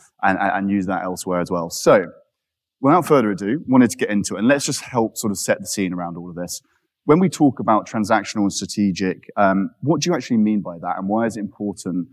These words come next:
for marketing and B D professionals? And then when we start to think about that a little bit further and a little bit deeper, is that something that's just important for C M Os,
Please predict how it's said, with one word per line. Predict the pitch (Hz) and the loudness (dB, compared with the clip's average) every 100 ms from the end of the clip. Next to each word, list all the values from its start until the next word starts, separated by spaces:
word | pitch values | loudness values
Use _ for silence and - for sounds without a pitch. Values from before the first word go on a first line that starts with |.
| _ _ _ | _ _ _
for | 98 | 0
marketing | 101 92 - 95 90 | 2 2 -2 -4 -4
and | 87 92 | -4 -4
B | 95 90 | -2 -2
D | 92 | -2
professionals? | 90 - 95 - 92 50 - _ _ _ _ - | -4 -2 -2 -2 -6 -8 -14 _ _ _ _ 2
And | 123 | 4
then | 147 | 6
when | 147 | 4
we | |
start | 123 131 104 | 2 0 -2
to | |
think | - 104 | -2 -2
about | 110 101 98 | 2 2 2
that | 101 - | -2 -2
a | 101 | 0
little | 101 | 0
bit | 90 92 | 0 -2
further | - 101 95 | 2 2 2
and | 92 | 0
a | |
little | 92 87 | -4 -4
bit | - | -4
deeper, | 110 107 - 87 85 _ _ _ _ _ _ | 0 0 -2 -8 -8 _ _ _ _ _ _
is | 139 139 | 4 4
that | 135 | 4
something | - 123 110 | 4 4 2
that's | 104 | 0
just | 117 - | -2 -4
important | 104 101 92 95 | -4 -6 -6 -10
for | |
C | 95 101 | -8 -4
M | 87 | -4
Os, | 95 170 - | -2 -4 -6